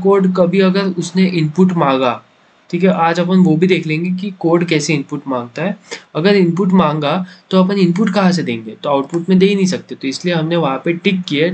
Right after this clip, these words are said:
ताकि हमारा code terminal में run हो और यहाँ पे हम जो चाहे वो input दे सकते हैं, ठीक है। तो ये एक ज़रूरी चीज़ थी, मैं बंद कर देता हूँ।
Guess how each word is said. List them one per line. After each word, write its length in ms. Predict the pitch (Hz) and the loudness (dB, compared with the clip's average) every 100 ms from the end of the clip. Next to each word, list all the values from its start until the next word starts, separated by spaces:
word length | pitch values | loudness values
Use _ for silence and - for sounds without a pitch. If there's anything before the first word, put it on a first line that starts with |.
| 180 | -2
ताकि 420 | 131 131 156 147 | -4 -4 -4 -4
हमारा 360 | 156 131 139 165 | -2 -2 0 -2
code 340 | 165 156 185 180 | -2 -4 -4 0
terminal 440 | 208 202 190 160 | 0 2 4 2
में 100 | 131 | 2
run 200 | 120 117 | -2 -2
हो 120 | 123 185 185 - - - | -2 -2 -4 -12 -10 -2
और 80 | 156 | 0
यहाँ 220 | 135 135 | 0 0
पे 80 | 170 | 0
हम 260 | 170 208 247 - - - | 0 0 -4 -10 -20 -6
जो 160 | - 190 | 2 2
चाहे 260 | 180 131 | 2 -2
वो 140 | 156 170 | 0 -2
input 300 | 131 - 208 | -2 -4 -2
दे 220 | 185 120 | 0 0
सकते 340 | - - _ - | -4 -14 _ -20
हैं, 100 | _ _ _ _ _ _ _ _ _ _ _ _ - | _ _ _ _ _ _ _ _ _ _ _ _ -4
ठीक 140 | 190 | 0
है। 100 | 196 185 - - | 2 0 -8 -16
तो 60 | 151 | -6
ये 260 | 156 202 240 - 165 | -2 -2 -4 -10 -10
एक 160 | 180 175 | -8 -6
ज़रूरी 400 | 147 143 143 151 | -4 -4 -2 -4
चीज़ 320 | 147 127 117 | -4 -8 -8
थी, 120 | - - _ _ _ _ _ _ _ _ | -14 -18 _ _ _ _ _ _ _ _
मैं 100 | 147 | -8
बंद 200 | 143 139 | -6 -4
कर 100 | 143 | -4
देता 220 | 143 147 | -6 -4
हूँ। 180 | 165 180 | -4 -6